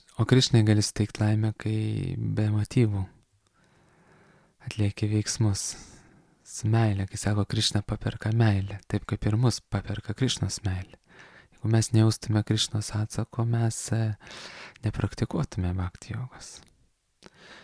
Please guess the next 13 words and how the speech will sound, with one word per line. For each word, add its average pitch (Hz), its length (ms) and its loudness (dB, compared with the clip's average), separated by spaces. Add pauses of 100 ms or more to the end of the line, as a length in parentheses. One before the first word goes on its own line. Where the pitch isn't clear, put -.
(160)
Kešava, 110 640 4
Kešava 101 560 0
Prita, 104 580 2 (460)
Kešavi, 110 680 2
Kešava 98 520 -2
Prija, 101 560 2 (400)
Rasa 110 480 2
Krida 101 400 0
Kari 98 400 0
Rasa, 95 520 0 (400)
Vasini 104 540 2
Rasa 98 360 0
Sundari. 98 680 0